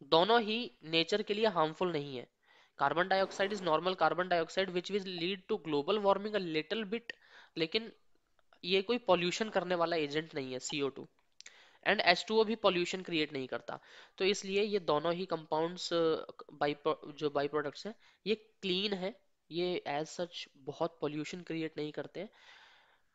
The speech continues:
तो इसलिए इसको बर्न करना, अ, is, अ, like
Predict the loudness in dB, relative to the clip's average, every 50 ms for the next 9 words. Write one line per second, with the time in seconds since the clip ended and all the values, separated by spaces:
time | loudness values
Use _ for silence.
0 | _ _ _ _ _ _ _ _ _ _ _ _ _ _ _ -8 -6 -6 -4 -2
1 | -2 -4 -4 -2 -6 -6 -2 0 0 0 0 -2 -8 -8 -6 -4 -4 -4 -6 -8
2 | _ -16 -8 -6 -6 -6 -4 -6 -6 -4 -4 -6 -8 -10 -12 -16 -20 -20 -20 _
3 | _ _ -20 -20 -18 -20 -20 _ -10 -10 -10 -10